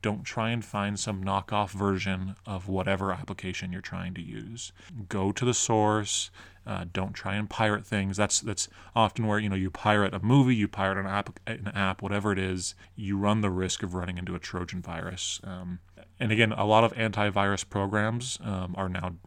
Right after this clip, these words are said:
you know, very aware of the common Trojan viruses and are constantly being updated with the new ones. Um,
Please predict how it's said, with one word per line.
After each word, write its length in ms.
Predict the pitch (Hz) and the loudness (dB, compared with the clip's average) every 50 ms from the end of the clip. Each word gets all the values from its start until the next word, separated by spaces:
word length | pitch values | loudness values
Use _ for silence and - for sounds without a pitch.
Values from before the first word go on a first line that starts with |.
| 117 | -10
you 100 | 110 110 | -8 -6
know, 160 | 95 90 87 87 95 | -6 -6 -6 -8 -8
very 360 | 92 92 92 92 95 92 92 87 | -6 -4 -4 -4 -4 -4 -4 -4
aware 480 | 90 85 85 87 90 95 92 92 95 98 | -6 -6 -6 -6 -6 -6 -6 -4 -6 -6
of 140 | 98 95 95 | -6 -6 -6
the 80 | 101 | -6
common 340 | - - 101 101 95 101 101 | -6 -4 -4 -2 -2 -2 -2
Trojan 380 | - - 110 110 104 110 110 104 | -2 0 2 2 2 2 0 2
viruses 600 | 107 104 107 110 113 - - 147 175 180 - - | 2 4 4 2 0 0 -2 -2 -2 -4 -4 -4
and 120 | - 104 | -4 -4
are 60 | 95 - | -4 -4
constantly 520 | - - 110 110 104 - - - 107 104 | -2 2 2 2 2 2 -2 -2 -4 -2
being 220 | 95 104 101 95 | -2 -2 -2 -2
updated 480 | 98 101 98 - - 107 104 101 120 127 | 0 -2 -4 -2 -2 -2 -2 -2 -2 -2
with 180 | 104 98 - - | -4 -6 -6 -6
the 80 | - | -4
new 180 | 92 95 98 98 | -2 0 2 2
ones. 420 | 101 101 117 135 143 139 - - - | 2 2 0 0 -2 -4 -6 -8 -8
Um, 380 | - 98 98 95 92 90 90 | -8 -6 -6 -4 -4 -6 -6